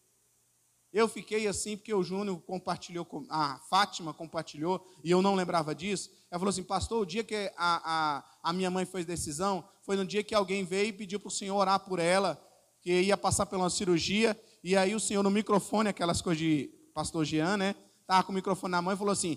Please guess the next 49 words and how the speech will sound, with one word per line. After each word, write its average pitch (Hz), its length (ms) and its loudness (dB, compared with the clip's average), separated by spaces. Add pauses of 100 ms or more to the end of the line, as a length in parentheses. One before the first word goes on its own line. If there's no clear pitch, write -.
(160)
"Você - 140 -6
tem 269 180 0
certeza 190 640 0
da 160 160 -2
sua - 220 -6
salvação?" 165 680 0 (640)
É, 151 120 -6
a 143 60 -4
pessoa 165 420 -6
ficou - 260 -10
assim, 180 220 -6
"Não, 202 280 0
porque 190 440 -2 (240)
quem 202 140 0
vai 190 120 4
fazer 185 280 2
por - 100 -14
cirurgia", 196 500 4
eu 196 180 8
no 202 80 2
culto 247 280 -2
falando, 214 240 2
né? 170 120 -2 (200)
"Quem 220 120 4
vai 190 120 4
passar 185 320 0
por 190 100 -4
uma 180 140 0
cirurgia 165 520 2
que 160 80 -4
tem 165 140 -4
que - 60 -12
tomar 160 280 2
anestesia 156 460 -2
geral, 156 500 2 (200)
tem 277 160 4
que 285 80 -16
ter 254 120 2
certeza 226 340 2
da 233 80 0
sua 254 120 -2
salvação, 277 500 2
porque 226 540 0 (160)
você 226 140 2
pode 254 340 4
ir 233 60 2
e - 20 2
não 302 140 2
voltar. 311 600 6